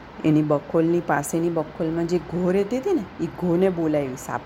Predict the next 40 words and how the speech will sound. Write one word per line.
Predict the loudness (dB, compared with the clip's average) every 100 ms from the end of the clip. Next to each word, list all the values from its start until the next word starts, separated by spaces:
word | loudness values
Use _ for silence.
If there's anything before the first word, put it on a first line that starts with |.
| -8
કારણ | -6
કે | -6
કૂવામાંથી | -2 0 2 2 0
તો | 0
બહાર | 2 2 2
નીકળી | 0 -2 -2
નહોતો | -2 -2
શકતો, | -2 -4 -6 -10 -10 -16 -16 -16 -4
તો | 2
એણે | 4 4 0
પેલી | -2 -4 -2 -2 -4 -12 -18 -16 -16 -14 2
ગોને | 4 6 2
બોલાવી | 0 0 -2 -6 -14 -18 -8 -2
અને | -2
ગોને | 0 0 2 0
કીધું | 0 0 0 -2 -12 -18 -18 -4
કે, | -2
"તું | 0 0
ભાઈ | 2 2
એક | 2 2
કામ | 2 2
કર, | 2 2 2 -4 -16 -20 -14 -4
બાજુના | 0 2 2 2 2
જે | 2 2
તળાવમાં | 2 2 2 0 0
દેડકો | 0 0 0
ગયો | 2 4 4
છે | 2 0
ને, | 0 -2 -10 -18 -10 0
એને | 2 2 2
કહે | 2 2 -2 -6 -2
કે, |
'ભાઈ, | 0 0 2
કોઈ | 2 2
ના | 0 0
આવે | -2
તો | -2 0
ચાલશે, | 2 2 0 -2 0 0 -4 -14 -18 -6 -2
પણ | -2 0
તું | 2 4 4